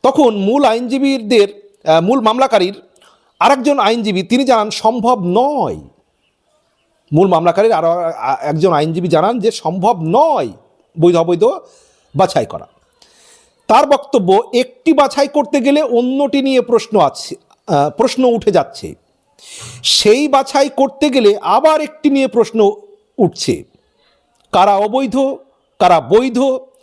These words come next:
সেই নির্দিষ্ট সংখ্যা কারোর কাছে নেই। এই বক্তব্য মূল মামলাকারীর একজন আইনজীবী আদালতে জানান।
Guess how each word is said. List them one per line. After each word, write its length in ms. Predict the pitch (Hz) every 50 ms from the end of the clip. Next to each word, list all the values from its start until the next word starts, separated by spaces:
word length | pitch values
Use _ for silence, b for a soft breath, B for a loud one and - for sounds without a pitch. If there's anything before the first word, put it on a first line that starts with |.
| b b
সেই 260 | - - 214 202 190
নির্দিষ্ট 500 | 175 202 226 190 190 220 240 - - 262
সংখ্যা 840 | 220 - - - 202 202 214 226 240 - - - - 220 226 233 226
কারোর 560 | 226 233 190 170 175 196 208 214 214 220 214
কাছে 640 | 214 - 214 202 196 - - - 214 208 202 202 196
নেই। 680 | 175 170 175 190 202 208 208 202 180 151 113 90 78 - _ _ _ _ _ _ _ _ _ _ _ _ _ _ _ _ _ _ _ _ _ _ _ _ _ _ _ _ _ _ _ _ _ _ _ _ _ _ _ _ _ _ _ _ -
এই 120 | 151 165
বক্তব্য 460 | 147 165 160 - - - - 202 208 285 302 427 - - - _ _ _ _ _ _ _ _ _ _ _ _ _ _ _ _ _ _ _ _ _ _ _ _ _ _ _ _ _ _ _ _ _ _ -
মূল 140 | 151 170 165
মামলাকারীর 480 | 165 151 156 165 156 - 185 208 233
একজন 280 | 226 175 147 135 165 151
আইনজীবী 400 | 139 135 135 135 165 196 294 440 466 - - _ _ _ _ _ _ _
আদালতে 340 | 147 143 143 131 127 - 202
জানান। 320 | - 85 73 69 58 52